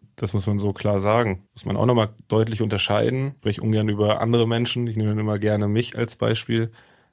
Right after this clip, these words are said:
Äh, ich hab nicht auf diesem Niveau wie Granit Xhaka gespielt. Ich hab nicht ein K-O-Spiel gespielt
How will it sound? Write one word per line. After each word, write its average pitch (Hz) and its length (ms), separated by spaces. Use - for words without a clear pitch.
Äh, 104 260
ich 117 160
hab 101 200
nicht 117 320
auf 104 140
diesem 101 680
Niveau 104 520
wie 104 120
Granit 107 320
Xhaka 117 300
gespielt. 117 440
Ich 113 120
hab 104 240
nicht 110 360
ein 107 300
K-O-Spiel 120 760
gespielt 120 580